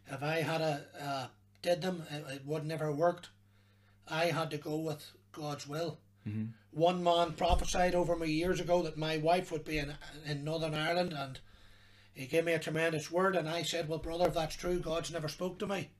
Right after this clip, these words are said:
Speaker 2: Yeah.
Speaker 1: Because I believed she wouldn't be, and she wasn't. She was from England.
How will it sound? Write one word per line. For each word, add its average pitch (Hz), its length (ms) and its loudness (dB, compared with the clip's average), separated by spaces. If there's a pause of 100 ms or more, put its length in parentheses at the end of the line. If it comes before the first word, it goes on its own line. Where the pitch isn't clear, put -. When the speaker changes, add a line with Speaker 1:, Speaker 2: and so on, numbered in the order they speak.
(600)
Speaker 2:
Yeah. 117 200 2 (580)
Speaker 1:
Because 175 420 0
I 175 200 6
believed 170 440 2
she - 100 0
wouldn't 180 320 0
be, 185 300 2
and 151 160 -2
she 151 80 -4
wasn't. 175 380 -2
She - 120 -8
was 131 80 -10
from 160 240 -6
England. 180 340 -4